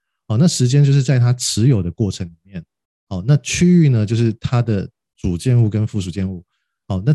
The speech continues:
落在公社的就不算。好，那这边就是一个完整的一个叫做凶宅在，呃，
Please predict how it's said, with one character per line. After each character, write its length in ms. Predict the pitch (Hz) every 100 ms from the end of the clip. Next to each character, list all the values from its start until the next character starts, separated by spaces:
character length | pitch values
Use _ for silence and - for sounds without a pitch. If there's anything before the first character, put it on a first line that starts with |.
| -
落 240 | 175 202 156
在 180 | 160
公 220 | 127 135 139
社 200 | - 104
的 120 | 85
就 100 | 90
不 140 | -
算。 260 | 92 113 90 - _ _ _ _ _ -
好， 120 | 92
那 80 | 143
这 120 | 202
边 180 | 196 196
就 160 | 185 170
是 560 | - 160 139 123 117 110
一 120 | 135
个 180 | 139 120
完 360 | 104 95 113
整 320 | 139 120 87
的 220 | 87 90 85
一 100 | 110
个 200 | - 104
叫 220 | - 123
做 260 | 107 110 104
凶 400 | - - 123 131
宅 320 | 120 104 90 92
在， 560 | 120 110 104 98 92 - _ _ _ _ _ _ _ _
呃， 360 | 98 87 85